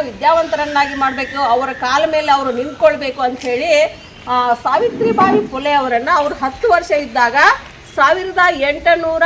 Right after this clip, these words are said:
ನಲವತ್ತೊಂದರಲ್ಲಿ ಅವರಿಗೆ ವಿದ್ಯೆಯನ್ನ ಕಲಿಸ್ಲಿಕ್ಕೆ ಪ್ರಾರಂಭ ಮಾಡಿದ್ರು. ಯಾರು? ಜ್ಯೋತಿಬಾ ಫುಲೆ ಅವರು ತಮ್ಮ ಹೆಂಡತಿಯನ್ನ ವಿದ್ಯಾಭ್ಯಾಸವನ್ನ ಮಾಡಿಸಿ,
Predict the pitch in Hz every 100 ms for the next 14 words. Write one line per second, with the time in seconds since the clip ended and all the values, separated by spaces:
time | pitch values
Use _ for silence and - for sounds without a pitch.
0 | 359 294 247 277 302 339 311 294 302 294
1 | 262 311 370 - 247 262 311 262 285 311
2 | 233 240 233 330 330 320 285 285 294 269
3 | 269 269 262 247 254 247 240 240 233 226
4 | 214 - - - - - - - - -
5 | - - - - 214 233 320 392 247 269
6 | 269 262 294 453 - - - 285 285 240
7 | - 254 269 247 254 320 320 330 320 269
8 | 208 277 330 320 302 285 269 247 233 226
9 | 214 202 294 330 381 -